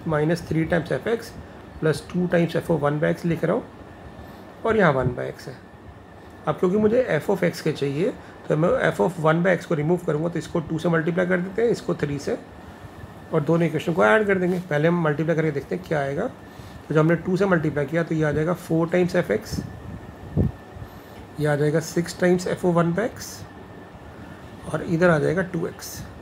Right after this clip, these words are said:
और यहाँ पे same, जब इसको हम थ्री से multiply करेंगे, तो ये आ जाएगा minus nine f x plus six f of one by x,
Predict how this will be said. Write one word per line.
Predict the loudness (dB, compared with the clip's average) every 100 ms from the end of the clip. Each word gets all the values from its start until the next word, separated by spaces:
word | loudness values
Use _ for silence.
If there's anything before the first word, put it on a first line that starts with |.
| -18 -20 -20 -18 -18 -6
और | -4 0
यहाँ | 0 4 4
पे | 2 -4
same, | -4 0 0 0
जब | -2 -2
इसको | 0 0
हम | 0
थ्री | 0 2
से | 2
multiply | 2 2 0 0
करेंगे, | 0 0 0 -4
तो | -8 -18 -14 -2 0
ये |
आ |
जाएगा | 2 4 4
minus | 4 4 4 2 0 0
nine | 2 2
f | 0 -2
x | -6 -8 -14 -12 -12 -12 -16 -18 -20 -18 -18 -16 -16 -16 -18 -18 -18 -18 -12 0
plus | 2 2 -2 -8
six | -2 -2 -2
f | -2 -2 0
of | 0 2
one | 2 2
by | 2
x, | 0 -6